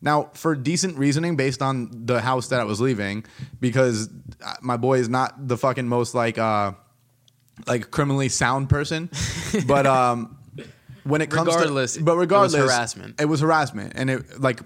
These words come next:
Speaker 1: my pops is, uh, an ex-police officer.
Speaker 2: Yeah.
Speaker 1: And my pops hates cops more than anyone, which should tell you a lot. But my cop, my,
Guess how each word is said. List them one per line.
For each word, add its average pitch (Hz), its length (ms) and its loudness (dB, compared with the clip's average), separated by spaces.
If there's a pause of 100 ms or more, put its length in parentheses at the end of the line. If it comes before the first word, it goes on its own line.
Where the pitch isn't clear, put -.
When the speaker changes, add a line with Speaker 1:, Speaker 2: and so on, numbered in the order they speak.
Speaker 1:
my 139 320 0
pops 156 480 0
is, 135 480 -2 (420)
uh, 117 400 2
an 123 120 -4
ex-police 135 600 -2
officer. - 380 -6 (100)
Speaker 2:
Yeah. 131 160 -12 (260)
Speaker 1:
And 127 200 0
my 135 100 2
pops 151 240 0
hates 151 220 -4
cops 131 260 -2
more 127 140 0
than 123 100 0
anyone, 113 420 0
which 113 140 -2
should - 100 -12
tell 131 120 0
you 117 160 0
a - 20 -4
lot. 101 300 -2
But 117 280 -2 (560)
my 135 220 0
cop, 156 360 -4
my, 139 180 0